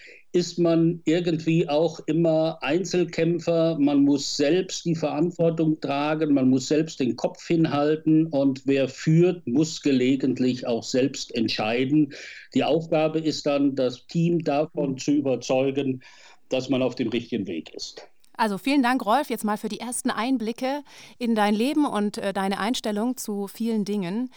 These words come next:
Speaker 2: Ähm, seit dreißig Jahren, äh, engagierst du dich ja in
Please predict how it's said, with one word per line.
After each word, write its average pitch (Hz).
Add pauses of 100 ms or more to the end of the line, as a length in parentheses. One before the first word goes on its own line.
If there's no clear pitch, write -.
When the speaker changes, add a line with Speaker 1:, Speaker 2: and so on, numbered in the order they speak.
(540)
Speaker 2:
Ähm, 214
seit 220
dreißig 285
Jahren, 214
äh, 202
engagierst 196
du 262
dich 196
ja 180
in 175